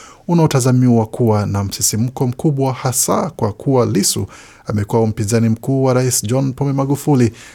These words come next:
aliyeteuliwa na chama chake cha Mapinduzi C C M kutetea kiti chake kwa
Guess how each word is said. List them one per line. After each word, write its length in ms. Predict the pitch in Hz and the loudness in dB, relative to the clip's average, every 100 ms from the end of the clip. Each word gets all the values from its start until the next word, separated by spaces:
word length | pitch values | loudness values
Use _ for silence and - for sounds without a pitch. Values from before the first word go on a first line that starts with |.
| - - | -12 -2
aliyeteuliwa 840 | 120 117 110 - 107 107 104 101 | 0 2 0 -2 -2 0 -2 -2
na 120 | 98 | -6
chama 260 | - 113 104 | -4 -4 -2
chake 300 | - 117 123 | -4 -6 -6
cha 160 | - | -6
Mapinduzi 560 | 123 123 127 127 120 117 | -6 -4 -4 -2 -2 -2
C 200 | - 170 | -4 -4
C 200 | - - 151 | -2 -2 0
M 320 | 135 110 107 - - - - | 0 2 0 -6 -20 -20 -8
kutetea 460 | 135 - 113 104 | -6 0 0 0
kiti 340 | - - 117 107 | -2 -6 -4 -4
chake 520 | - 113 - 98 92 - - | -2 -4 -2 -6 -6 -12 -8
kwa 240 | - 101 | -4 -4